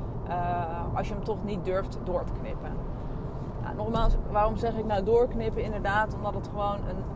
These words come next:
ehm, eh, ja, het geld heb je niet. En ik ben zelf thuis opgevoed. Eh, en ik denk dat dat, eh,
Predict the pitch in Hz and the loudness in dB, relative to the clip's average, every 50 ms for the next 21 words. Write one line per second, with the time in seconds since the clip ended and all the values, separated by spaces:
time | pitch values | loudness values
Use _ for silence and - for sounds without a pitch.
0 | - - - 190 185 185 180 180 180 180 180 180 180 - 185 180 - - - - | -6 -4 -4 -4 -4 -4 -4 -4 -4 -4 -4 -4 -4 -4 -4 -6 -6 -4 -4 -4
1 | - - - - - - - - - - - - - - - - - - - - | -4 -6 -6 -6 -6 -6 -6 -6 -6 -6 -6 -6 -6 -6 -6 -6 -6 -6 -6 -6
2 | - - - - - - - - - 214 196 - - 220 - - - 262 254 240 | -8 -8 -8 -8 -8 -8 -8 -6 -4 -2 -2 -2 -2 -2 -2 -2 -2 0 0 0
3 | 202 190 226 226 - - 196 160 151 147 - - - - - - - - - - | 0 0 0 0 0 -2 -4 -4 -4 -4 -4 -6 -6 -6 -6 -6 -6 -6 -6 -6
4 | - - - - - 220 254 - - 226 214 196 185 220 220 214 - - 196 165 | -6 -6 -6 -4 -2 -2 -2 -2 -2 -4 -4 -2 2 2 2 2 2 0 0 0
5 | 202 202 - 240 277 240 - - - - 240 262 262 - - - - - - - | 0 0 -2 -2 -2 -2 -4 -4 -4 -4 -4 -4 -4 -4 -4 -6 -6 -6 -6 -6
6 | - - - - - - - 202 196 196 185 - 202 202 190 165 208 214 214 214 | -6 -6 -6 -6 -6 -4 -4 -4 -4 -2 -2 -2 -4 -4 -2 -2 -2 -2 -2 -4
7 | 196 - 208 196 196 - - - 175 | -4 -4 -4 -4 -4 -4 -4 -2 -2